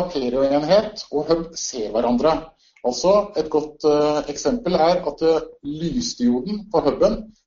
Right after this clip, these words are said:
skal faktisk klare å se låsen. Det er viktig også å merke seg at Aperio-huben ikke har særlig stråling bakover. Det betyr at alle låsene dine må være på samme side som det grønne lyset,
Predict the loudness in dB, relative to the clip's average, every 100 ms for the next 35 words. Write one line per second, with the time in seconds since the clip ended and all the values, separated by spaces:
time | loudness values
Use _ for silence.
0 | -8 -4 -2 -2 -4 -6 0 0 0 -4
1 | -6 -4 -2 -2 -4 -8 -14 -20 _ _
2 | _ _ _ _ _ _ _ _ _ _
3 | _ _ _ _ _ _ _ _ _ _
4 | 0 0 0 0 2 2 2 2 0 -2
5 | 0 2 4 2 2 0 -2 -2 2 6
6 | 6 4 0 -10 -8 0 2 2 -2 -14
7 | _ _ -14 -14 -4 -2 2 4 4 2
8 | -6 -6 -2 0 -2 -6 -2 0 2 -2
9 | -4 -4 -4 -2 0 2 2 0 -10 _
10 | _ -6 -4 -2 0 0 0 -2 0 0
11 | 0 0 -4 -2 0 0 -2 -8 _ _
12 | -6 0 0 0 -4 -6 -4 -4 -6 -8
13 | -6 -4 -4 -6 -14 -12 -8 -4 -4 -6
14 | -10 -10 -10